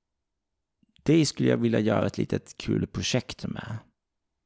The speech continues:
Och nu har vi precis suttit och pratat om att vi kanske inte är så jävla deppiga egentligen. Att det är trevligt att träffas, att vi mår bra av att göra det. Och vi har pratat om att, eh,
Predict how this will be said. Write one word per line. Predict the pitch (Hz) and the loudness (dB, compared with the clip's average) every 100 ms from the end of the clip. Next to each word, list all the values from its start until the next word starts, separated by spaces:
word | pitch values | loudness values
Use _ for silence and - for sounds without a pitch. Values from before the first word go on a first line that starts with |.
| _ _ _ _ - - _ _ _ - | _ _ _ _ -20 -20 _ _ _ 4
Och | 151 | 8
nu | 180 | 10
har | 180 | 10
vi | 147 | 8
precis | 139 120 117 113 110 - 208 185 | 6 4 6 6 6 2 -4 -4
suttit | - 120 - | 0 0 4
och | 104 | 2
pratat | 127 131 127 - - | 6 6 6 2 4
om | 104 98 95 98 | 4 6 6 4
att | 95 - - - - _ - | 2 -2 -8 -10 -18 _ -4
vi | 110 | 2
kanske | 107 - | 2 2
inte | 101 - 98 | 0 0 0
är | 90 | 0
så | - - | 0 0
jävla | 90 | 0
deppiga | 90 - - - 82 | -2 -2 -4 -4 -2
egentligen. | 87 107 - 87 98 147 156 - - - - _ | 0 0 0 0 2 4 2 0 -18 -20 -20 _
Att | 110 - | -6 -2
det | |
är | 92 - | -2 2
trevligt | 107 113 98 98 | 4 4 2 0
att | 104 | 0
träffas, | - 104 - - 117 135 - - | 2 0 -2 0 2 4 2 0
att | 113 - | 0 0
vi | |
mår | 98 98 | 2 4
bra | 95 98 90 | 4 4 4
av | 95 95 | 4 2
att | 92 - | 0 2
göra | 90 87 90 104 131 | 2 4 4 6 8
det. | 127 135 147 160 - - - - _ _ | 8 8 6 4 -2 -20 -20 -20 _ _
Och | 110 | 6
vi | 107 | 8
har | 101 95 | 8 6
pratat | 107 98 - 98 | 6 4 2 2
om | 95 95 92 92 | 2 4 2 2
att, | 98 98 - - | 0 -2 -4 0
eh, | 101 92 92 92 92 | 2 4 2 2 0